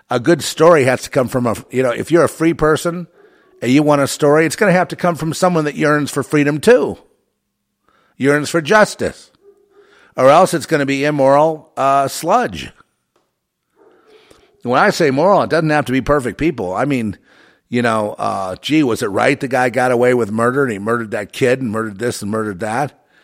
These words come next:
And then in the end, he gets millions of dollars and gets to sail off with his life.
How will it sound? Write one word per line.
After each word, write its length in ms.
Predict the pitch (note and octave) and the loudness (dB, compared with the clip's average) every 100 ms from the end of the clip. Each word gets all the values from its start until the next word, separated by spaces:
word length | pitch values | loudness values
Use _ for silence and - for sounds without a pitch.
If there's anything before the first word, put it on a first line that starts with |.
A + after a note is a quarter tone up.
| _ _ - | _ _ -10
And 140 | A2+ | -2
then 100 | B2+ | 0
in 40 | A#2+ | 0
the 160 | A2+ | 0
end, 160 | B2 C3+ | 0 0
he 80 | A2+ | -2
gets 260 | A#2+ A2 | -4 -4
millions 340 | G#2 A#2+ B2 A2 | -4 -4 -2 -4
of 60 | |
dollars 380 | G#2 A2+ B2+ B2 | -2 0 2 0
and 100 | G#2+ | -2
gets 140 | G#2+ - | -8 -10
to 80 | |
sail 340 | F#2 B2+ B2 A#2 | -8 -2 0 0
off 240 | A#2 B2 | -2 -2
with 100 | A2 | -6
his 240 | G#2 G2 A2+ | -8 -10 -8
life. 380 | A2+ C#3+ - | -4 -4 -6